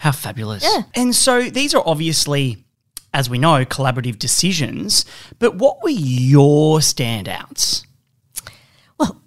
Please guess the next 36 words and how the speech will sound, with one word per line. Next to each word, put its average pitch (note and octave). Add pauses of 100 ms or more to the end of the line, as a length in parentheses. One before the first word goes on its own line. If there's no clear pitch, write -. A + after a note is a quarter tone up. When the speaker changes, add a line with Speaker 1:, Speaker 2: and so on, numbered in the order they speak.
(100)
Speaker 2:
they're D#3
all F#3
the G3
wines F3
I A#3
put C4+
forward. E4
<laughs> -
Speaker 1:
Gi-, D#4
give D#4+
us, C4
give C4+
us C#4
two A#3+
wines E3+ (260)
that -
maybe G3+
didn't F#3
end F#3
up D#3+
winning C#3
that D#3+
you F#3+
thought C#3+
were B2+ (180)
unbelievable. A#2+ (1200)
Speaker 2:
Look, E3+
I E3
did F3+
put -
forward C#3+
the, C#3
uh, C3+
Mount D#3+
Langi E3
Duran C#3+